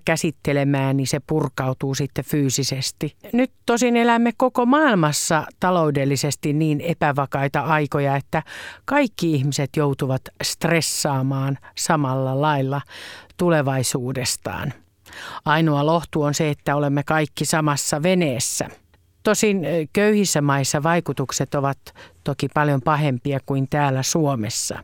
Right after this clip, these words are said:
Lomaillessani esimerkiksi Karibialla oli tosi surullista käydä kauppakeskuksissa, jotka olivat täynnä tyhjiä liiketiloja. Tai kun oli köyhän saaren paratiisin rannalla, niin kymmenet ihmiset ryntäsivät turistin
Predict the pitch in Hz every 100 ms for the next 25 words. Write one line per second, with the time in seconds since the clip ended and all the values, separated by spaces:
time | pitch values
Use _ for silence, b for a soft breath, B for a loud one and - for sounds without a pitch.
0 | _ - 185 208 196 160 147 180 156 156
1 | 151 160 151 160 - 170 196 208 214 147
2 | 143 135 135 135 143 - 220 208 - 185
3 | 170 131 131 - 156 135 B B B -
4 | 226 226 226 294 277 - 147 - 175 -
5 | 143 - 143 - 151 151 - 180 185 190
6 | - 254 233 160 135 - 180 147 143 131
7 | 147 165 - 147 - - 175 151 139 135
8 | 139 B B B B B B - 160 147
9 | 139 - 151 147 143 - _ _ - 165
10 | 139 147 139 160 147 135 131 180 160 143
11 | - 139 160 147 185 196 156 135 135 139
12 | 139 - 254 214 151 139 165 175 151 139
13 | 143 - 165 156 147 135 139 143 B B
14 | B B - 190 180 - -